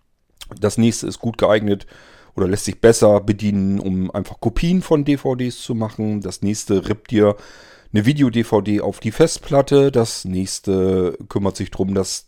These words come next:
du, wenn du Serien auf D V D runtergerippt hast, dass du dir da eine Textliste fertig machst und lässt die Dateien einfach umbenennen. Das nächste Programm ist dann wieder irgendeine Office-Anwendung, Textverarbeitung, Tabellenkalkulation, Malprogramm, was auch immer.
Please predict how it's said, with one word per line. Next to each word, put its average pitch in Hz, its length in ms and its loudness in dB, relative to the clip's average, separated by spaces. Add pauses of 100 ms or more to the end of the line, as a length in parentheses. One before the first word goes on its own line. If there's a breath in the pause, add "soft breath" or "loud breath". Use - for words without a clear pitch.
du, 90 320 -6
wenn 92 180 -4
du 90 240 -8
Serien 113 720 4 (580 loud breath)
auf 113 200 2
D 110 140 0
V 104 160 2
D 107 260 2
runtergerippt 107 840 0
hast, - 440 -4
dass - 220 -6
du 92 100 -8
dir 92 300 0
da 87 300 -2
eine 87 240 -6
Textliste - 720 -2
fertig 104 360 -2
machst 101 260 -4
und 98 160 -6
lässt 98 240 -4
die 95 60 -6
Dateien 131 460 0
einfach 117 300 -6
umbenennen. 117 680 0 (640 loud breath)
Das - 380 6
nächste 101 400 0
Programm 92 680 -4
ist - 540 -10
dann 90 380 -6
wieder 87 280 -4
irgendeine - 380 -4
Office-Anwendung, 123 880 0
Textverarbeitung, 107 840 0
Tabellenkalkulation, 95 1500 -2
Malprogramm, 90 640 -6
was 87 160 -10
auch 175 140 -8
immer. 147 400 2